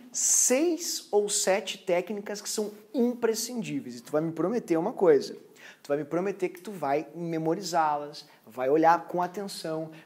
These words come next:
vai enxergar o vídeo, eu vou postar todos os vídeos que eu vou passar aqui,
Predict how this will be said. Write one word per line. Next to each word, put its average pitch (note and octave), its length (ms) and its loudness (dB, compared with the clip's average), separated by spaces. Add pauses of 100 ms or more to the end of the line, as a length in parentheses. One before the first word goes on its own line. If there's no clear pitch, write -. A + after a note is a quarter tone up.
vai C#3+ 160 -4
enxergar E3 500 0
o F#3 40 0
vídeo, D#3+ 640 -8 (180)
eu B2 100 -10
vou B2 160 -10
postar C#3 440 -4
todos F3+ 380 -2
os A3 160 -6
vídeos F3 340 -6
que - 60 -14
eu E3+ 80 -6
vou - 160 -16
passar E3 400 -2
aqui, D#3+ 500 -10